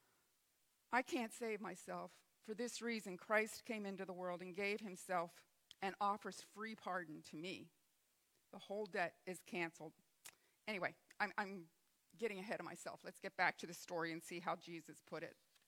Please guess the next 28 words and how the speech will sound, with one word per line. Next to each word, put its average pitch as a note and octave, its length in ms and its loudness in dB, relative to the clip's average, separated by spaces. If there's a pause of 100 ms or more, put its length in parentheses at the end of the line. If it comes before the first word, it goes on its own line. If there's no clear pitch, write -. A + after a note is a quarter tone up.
(760)
"Then D4 200 10
his - 200 2
master A3+ 480 6
was F#3+ 180 0
filled G#3+ 340 6
with A3 240 2
pity F#3 300 2
for E3+ 180 -4
him F3 340 -2 (120)
and G#3 160 2
released B3 500 2
him F#3 300 -2 (120)
and G3 180 4
forgave B3 560 6
him F#3 240 -4
his G3 200 -4
debt." D#3+ 360 8 (2250)
This E4 240 -2
man B3 400 2 (300)
was G3 220 2
forgiven. F3+ 720 0 (1300)
He G3+ 160 -6
never F#3 320 -4
even F3+ 320 -8
asked G3 480 -2
to - 100 -14
be - 180 -10
forgiven. - 580 -14